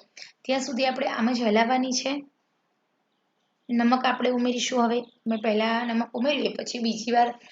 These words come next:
નમક નથી ઉમેર્યું એટલે આપણે ટેસ્ટ કરી અને પછી આપણે નમક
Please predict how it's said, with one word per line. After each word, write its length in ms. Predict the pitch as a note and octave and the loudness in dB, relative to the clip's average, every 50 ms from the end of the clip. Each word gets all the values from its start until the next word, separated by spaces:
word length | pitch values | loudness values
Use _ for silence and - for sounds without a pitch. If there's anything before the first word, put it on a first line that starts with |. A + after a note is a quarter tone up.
| - - _ _ _ | -20 -20 _ _ _
નમક 300 | A#3+ A#3 A#3 B3 B3 - | -2 0 0 -2 -2 -2
નથી 300 | A#3 A3 G#3+ A3+ - C#4 | -2 -2 -2 -2 -4 -6
ઉમેર્યું 360 | C#4+ C#4+ C#4+ C#4 C#4+ C4+ C4+ | -6 -4 -4 -4 -4 -4 -4
એટલે 180 | B3+ - B3 B3+ | -6 -2 -2 -2
આપણે 260 | A#3+ - A3 B3 - - _ _ | -2 -2 -6 -10 -10 -12 _ _
ટેસ્ટ 360 | - C#4 C#4 C#4+ C#4+ - - | -2 -2 -2 -2 -4 -6 2
કરી 260 | - D4+ D#4 D4+ D#4 - - - - - - - _ _ | 2 4 4 4 -4 -8 -12 -18 -20 -20 -20 -20 _ _
અને 240 | A3+ A3+ A#3 A#3 A#3 | -2 -2 0 0 -2
પછી 360 | A3 A3+ - - - - C#4 | -2 -4 -4 -2 -2 2 4
આપણે 220 | B3 A3+ A3+ A#3+ A#3 | 4 4 4 2 0
નમક 360 | A3+ G#3+ G#3+ A3+ B3+ B3+ - | 0 0 -2 -2 -4 -6 -8